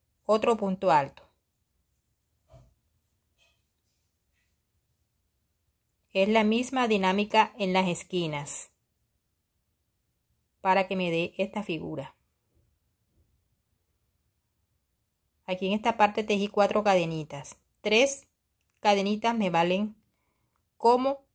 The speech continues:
un punto alto. Y la cuarta cadenita como separación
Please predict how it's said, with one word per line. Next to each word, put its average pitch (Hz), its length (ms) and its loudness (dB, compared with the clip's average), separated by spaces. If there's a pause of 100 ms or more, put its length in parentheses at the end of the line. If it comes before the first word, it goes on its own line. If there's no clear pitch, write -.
(360)
un 208 240 -6
punto 180 460 -2
alto. 139 420 -2 (1400)
Y 202 100 -10
la 185 160 0
cuarta 214 300 4
cadenita 214 520 2
como 185 200 0
separación 196 840 0